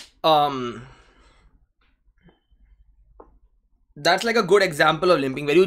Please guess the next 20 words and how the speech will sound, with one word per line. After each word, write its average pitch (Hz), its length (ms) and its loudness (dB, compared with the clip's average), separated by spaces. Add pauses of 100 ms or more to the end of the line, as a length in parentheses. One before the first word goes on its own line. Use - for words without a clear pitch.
(140)
check 214 260 4
and 180 180 4
then 185 120 2
you 196 100 4
raise 165 320 2
someone 160 380 0
else 151 160 -2
who's 147 260 -6 (280)
raised। 113 320 -6 (540)
Re-raise 160 320 -2
करने 170 200 -2
का 185 60 2
ये 160 180 2
एक 165 80 -2
अच्छा 143 220 -2
आइडिया 117 220 -6
है। - 80 -20 (3500)
Who 240 160 0
is 294 160 -2
the 277 80 8